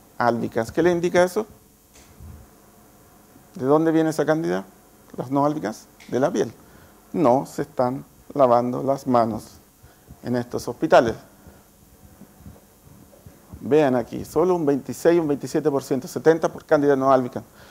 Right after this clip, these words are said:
Eso se puede observar en un trabajo de Costa Rica que presentaron acá en Chile, en un congreso de el Infocus,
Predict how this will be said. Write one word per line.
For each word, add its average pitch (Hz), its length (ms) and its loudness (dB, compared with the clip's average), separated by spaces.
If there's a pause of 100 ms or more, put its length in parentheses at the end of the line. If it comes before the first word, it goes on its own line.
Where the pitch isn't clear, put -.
(220)
Eso 190 160 0
se 185 140 2
puede 196 160 6
observar 170 500 6 (120)
en 139 180 2
un 143 100 0
trabajo 151 500 8
de 123 320 2 (200)
Costa 127 260 0
Rica 151 340 -2
que 143 120 -4
presentaron 131 500 2
acá 127 160 -2
en 123 100 -4
Chile, 170 240 0
en 139 80 0
un 135 80 -2
congreso 135 460 -2
de 127 160 -6 (800)
el 127 120 -2
Infocus, 127 680 2